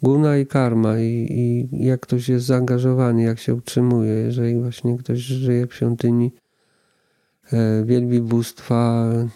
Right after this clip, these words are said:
czyta książki, studiuje i, i uczy się wersetów, no to po prostu widać taka na-, natura brahmińska, że on powinien mieć tą inicjację.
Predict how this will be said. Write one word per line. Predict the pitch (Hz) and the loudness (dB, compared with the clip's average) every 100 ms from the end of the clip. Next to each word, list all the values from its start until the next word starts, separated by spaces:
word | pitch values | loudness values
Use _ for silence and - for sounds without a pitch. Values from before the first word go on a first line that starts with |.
| _ _ _ _ _ _ | _ _ _ _ _ _
czyta | - - 113 | -8 -2 -2
książki, | 110 - 117 117 - - 117 113 117 | -2 0 0 0 -4 -2 0 2 0
studiuje | - 113 117 113 113 110 113 113 113 | -4 -4 -2 0 2 2 0 0 0
i, | 127 - 127 | -2 -4 -4
i | 117 | -2
uczy | 117 117 123 | 0 -2 -4
się | 117 117 | -2 0
wersetów, | 113 110 107 110 - 117 | -2 -2 -2 -4 -4 -2
no | 120 120 | 0 0
to | 127 | -2
po | 127 127 | -2 -2
prostu | 131 127 - 131 | -4 -6 -2 0
widać | 127 120 123 | 2 0 -2
taka | 120 - 123 | -6 -2 0
na-, | 123 120 - | 0 0 0
natura | 123 117 127 123 | -2 0 0 0
brahmińska, | 123 127 143 139 127 - 113 | 0 0 2 2 -2 -4 -2
że | 117 117 | 0 0
on | 117 | 0
powinien | 123 135 127 113 | 0 2 2 2
mieć | 110 - | 0 -2
tą | 104 107 | -4 -2
inicjację. | 107 110 107 110 - - 110 | -2 -2 -4 -4 -8 -8 -8